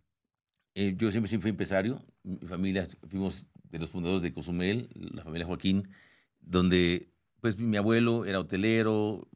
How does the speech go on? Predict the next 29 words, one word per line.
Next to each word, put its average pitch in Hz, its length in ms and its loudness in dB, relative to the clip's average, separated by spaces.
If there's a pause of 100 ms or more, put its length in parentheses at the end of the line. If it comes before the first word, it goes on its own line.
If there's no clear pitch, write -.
fuimos 95 220 -2
restauranteros, 87 800 0
tuvimos 95 220 -2
muchos 95 140 -2
negocios 95 300 2
en 90 80 0
la 82 100 -4
parte 87 300 -2
del 90 260 0
turismo. 117 500 2 (580)
En 101 120 -4
lo 104 100 -2
personal, 110 420 2
yo 127 100 0
fui 98 100 -2
secretario 90 320 -2
de 78 40 -10
Turismo 90 280 -2
del 85 100 -2
Estado. 104 540 0 (640)
Me 90 120 -10
tocó 90 260 -8
ser 92 120 -4
presidente 90 260 -4
municipal, 92 420 0
como 80 200 -6
tú 90 100 -4
bien 87 200 -2
mencionas. 113 540 -2